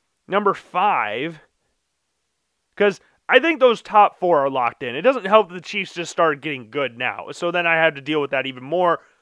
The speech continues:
than what I used to when they drafted Eric Fisher first overall. And I love the relationship between Chiefs fans and Eric Fisher. It's so funny. <laughs> My friend Brady,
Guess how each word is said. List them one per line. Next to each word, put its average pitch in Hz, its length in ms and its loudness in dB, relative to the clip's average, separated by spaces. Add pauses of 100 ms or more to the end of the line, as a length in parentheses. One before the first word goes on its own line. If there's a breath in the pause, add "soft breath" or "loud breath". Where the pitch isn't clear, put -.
than 180 100 -4
what 175 100 2
I 151 40 2
used 196 360 -2
to 175 180 -2 (240 soft breath)
when 196 140 -2
they 190 140 0
drafted 175 440 2
Eric 160 280 0
Fisher 156 360 -2
first 139 360 -4
overall. 120 440 -4 (2250)
And 139 100 -14
I 185 100 -2
love 302 240 -6
the 175 100 -2
relationship 131 520 -6
between 113 280 -16
Chiefs 120 340 -10
fans 104 200 -12
and 107 100 -10
Eric 104 160 -10
Fisher. 101 300 -12
It's - 120 -20
so 175 200 -6
funny. 123 440 -12 (300)
<laughs> - 760 -6
My 185 140 4
friend 202 320 2
Brady, 160 580 2